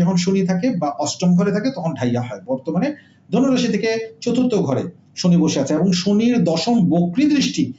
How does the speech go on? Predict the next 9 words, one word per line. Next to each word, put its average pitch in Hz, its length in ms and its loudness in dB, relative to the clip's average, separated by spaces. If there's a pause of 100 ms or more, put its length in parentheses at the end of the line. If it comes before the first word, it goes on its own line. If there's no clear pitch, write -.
(520)
ধনুরাশির 156 480 0
উপর 143 120 0 (100)
পড়ে 110 180 -2
আছে, - 220 -14 (600)
যার 240 380 2
জন্য 226 360 2
আমি 175 300 2
দেখতে 180 280 2
পাচ্ছি 196 300 0